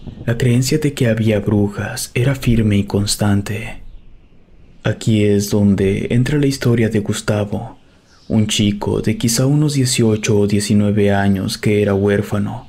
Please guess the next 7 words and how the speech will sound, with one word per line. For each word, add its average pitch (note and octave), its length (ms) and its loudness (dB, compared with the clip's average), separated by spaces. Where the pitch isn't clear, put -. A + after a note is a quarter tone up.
y A#2+ 80 0
tenía A#2+ 260 2
una D3+ 160 2
mente B2+ 320 2
perturbadora G#2+ 760 0
y G2+ 60 2
perdida. G2+ 720 -2